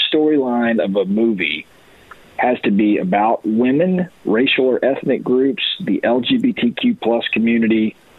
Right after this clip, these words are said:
or people with cognitive or physical disabilities who are deaf or hard of hearing. So going forward, according to the, you know, American Motion, uh, whatever, Motion Pictures Association or whatever, they're saying that here,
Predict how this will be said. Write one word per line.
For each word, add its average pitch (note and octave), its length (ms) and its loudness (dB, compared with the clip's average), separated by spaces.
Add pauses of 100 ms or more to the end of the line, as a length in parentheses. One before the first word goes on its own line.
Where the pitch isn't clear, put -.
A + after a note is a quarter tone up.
or G2 140 0
people C3 360 0
with G#2 200 -4
cognitive A#2+ 600 2
or F2+ 80 0
physical G#2 420 -2
disabilities E2 840 -2
who G2+ 120 0
are F#2 100 0
deaf G#2 360 -2
or F#2+ 160 0
hard G2 200 0
of - 100 -6
hearing. F2+ 340 -4 (600)
So C#3+ 180 0
going B2+ 480 2 (140)
forward, A#2 580 0 (440)
according C3+ 540 0
to C3 160 2
the, A#2+ 320 0 (120)
you A2+ 80 -2
know, F#2+ 80 0
American G#2+ 440 0
Motion, G#2+ 560 0 (320)
uh, F#2 280 0
whatever, F#2+ 400 0
Motion G#2 420 0
Pictures G2+ 460 0
Association G2 600 0
or F#2+ 60 0
whatever, F#2+ 260 0
they're A#2 160 2
saying G#2+ 420 0
that F2 240 0 (720)
here, - 280 0